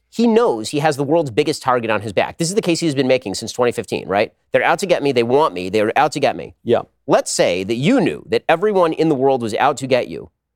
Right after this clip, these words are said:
Speaker 1: Would you then go commit the world's stupidest crime and then admit on tape to doing the world's stupidest crime? Or would you be uber careful
Speaker 2: Yeah.
Speaker 1: about not doing that
Speaker 2: I, I
Speaker 1: so as to
Speaker 2: suppose.
Speaker 1: not take yourself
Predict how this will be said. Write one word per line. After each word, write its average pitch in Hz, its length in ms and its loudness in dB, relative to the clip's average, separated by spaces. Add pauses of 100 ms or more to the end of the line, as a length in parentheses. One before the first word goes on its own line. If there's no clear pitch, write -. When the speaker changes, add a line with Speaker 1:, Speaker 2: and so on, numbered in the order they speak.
(320)
Speaker 1:
Would 175 180 2
you 302 100 0
then 214 200 2
go 170 140 2
commit 160 260 -2
the 151 60 -2
world's 139 280 0
stupidest 180 560 -4
crime 139 340 2
and 139 100 0
then 139 120 0
admit 135 180 2
on 156 140 0
tape 147 220 -4
to 131 100 -8
doing 113 240 0
the 139 60 2
world's 165 200 0
stupidest 196 300 -4
crime? 214 180 2
Or 190 60 2
would 180 160 0
you 214 40 -2
be 214 200 -2
uber 247 200 2
careful 233 340 0
Speaker 2:
Yeah. 139 40 0
Speaker 1:
about 156 200 2
not 175 200 2
doing 107 240 -2
that 104 240 0
Speaker 2:
I, 233 40 4
I - 20 4
Speaker 1:
so 240 160 0
as 185 120 2
to - 40 -2
Speaker 2:
suppose. 185 80 2
Speaker 1:
not 180 180 2
take 196 140 -2
yourself 180 280 0